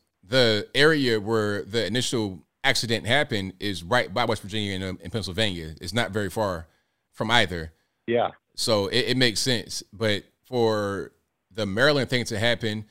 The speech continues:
Speaker 1: Mar-, and it's also not, not, it's not very far from, from, from Maryland either, because Pennsylvania, West Virginia, Maryland is kind of very close to each other. So that definitely could have been what happened. And I think that, um,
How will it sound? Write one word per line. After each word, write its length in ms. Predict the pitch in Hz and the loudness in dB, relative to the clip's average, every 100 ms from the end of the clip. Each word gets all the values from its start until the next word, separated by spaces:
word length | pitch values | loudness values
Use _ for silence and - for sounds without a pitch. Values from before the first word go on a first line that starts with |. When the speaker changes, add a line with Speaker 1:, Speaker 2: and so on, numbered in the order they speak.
| _ _ _ _ | _ _ _ _
Speaker 1:
Mar-, 220 | - - - | -2 0 2
and 100 | 123 | -2
it's 100 | 117 | 0
also 260 | 135 165 | 2 2
not, 160 | 135 123 - 98 | 2 -2 -4 -10
not, 180 | 110 131 | -6 -4
it's 100 | 113 | -4
not 120 | 175 | 0
very 120 | 139 | -2
far 80 | 123 | -2
from, 180 | 107 - _ | -8 -8 _
from, 200 | 110 110 | -16 -16
from 120 | - 107 | -16 -2
Maryland 280 | 156 127 135 | 0 2 0
either, 220 | 131 104 | 0 -2
because 360 | 98 123 113 | -4 -2 -2
Pennsylvania, 840 | - 151 131 95 120 131 127 127 131 - _ _ _ | 0 -2 -2 0 2 2 2 0 -2 -10 _ _ _
West 200 | - 113 | -8 -6
Virginia, 800 | 117 92 120 120 117 117 113 113 - | -6 -2 0 0 0 0 0 -2 -6
Maryland 680 | 104 117 113 110 107 90 - | -4 -2 -2 -2 -6 -8 -12
is 120 | 98 | -10
kind 300 | - 143 139 | -4 0 0
of 80 | 110 | 0
very 260 | 90 117 107 | 0 0 0
close 320 | - 127 113 | -2 -2 -2
to 120 | - | -4
each 240 | 107 101 123 | -4 -2 -2
other. 240 | 113 92 | -2 -4
So 280 | 85 95 90 | -6 -6 -4
that 220 | 80 147 | -4 -2
definitely 360 | 90 143 131 98 | 0 0 0 -2
could 140 | - | 0
have 80 | 117 | 0
been 140 | 101 95 | 0 0
what 100 | 92 | 0
happened. 400 | 107 101 92 90 | 0 0 -6 -6
And 100 | 98 | -4
I 80 | 104 | -2
think 320 | - 113 92 | 0 -2 -2
that, 160 | 104 101 | -4 -2
um, 360 | 98 95 87 | -2 -4 -8